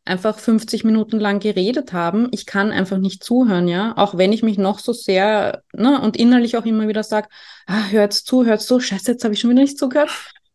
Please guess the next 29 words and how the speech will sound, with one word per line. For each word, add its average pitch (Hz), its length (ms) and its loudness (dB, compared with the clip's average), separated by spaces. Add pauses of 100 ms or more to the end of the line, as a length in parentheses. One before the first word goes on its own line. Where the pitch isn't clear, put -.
(120)
Wenn 220 200 2
die 233 140 2
mir 233 140 2
einfach 220 420 -2
das 233 180 -6
Buch 285 300 0
gegeben 208 400 0
hätten 202 340 -2
zum 214 220 0
Durchlesen 196 720 2
und 202 240 -2
dann 196 160 2
vielleicht 208 420 0
sind 220 280 -2
im 254 220 4
Buch 233 260 -2
ein 214 180 -4
paar 190 220 0
Reflexionsfragen 240 1400 2
oder 190 480 0 (340)
wir 202 160 2
besprechen 185 480 -2
irgendwie, 196 680 -2
ne, 240 580 0
manche 202 440 -4
Themen 208 300 2
in 208 140 2
der 208 80 0
Gruppe, 254 540 0